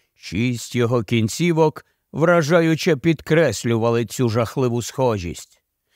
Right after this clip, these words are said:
Але видовищем, що змусило мене похолонути від страху, була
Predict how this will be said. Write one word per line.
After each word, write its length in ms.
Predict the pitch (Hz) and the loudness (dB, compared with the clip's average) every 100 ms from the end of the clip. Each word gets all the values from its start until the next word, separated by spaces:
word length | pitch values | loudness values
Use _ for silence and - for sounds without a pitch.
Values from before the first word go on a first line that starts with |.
| _ _ - | _ _ -2
Але 520 | 139 190 190 190 175 | 2 2 4 4 4
видовищем, 960 | 143 170 196 190 185 127 110 - 120 123 | 4 2 4 2 2 0 -2 -2 -2 -2
що 260 | - 151 | 0 0
змусило 600 | 131 143 175 180 143 123 120 | 2 0 0 0 -2 -2 0
мене 260 | 147 160 | 0 0
похолонути 880 | - 143 131 165 160 170 151 113 131 | -2 -4 -2 0 2 2 2 0 -2
від 160 | 120 104 | -4 -6
страху, 640 | - 170 190 - 117 - _ _ _ - | 0 2 2 -2 -8 -10 _ _ _ -8
була 520 | 110 170 165 156 151 | 0 2 4 2 -2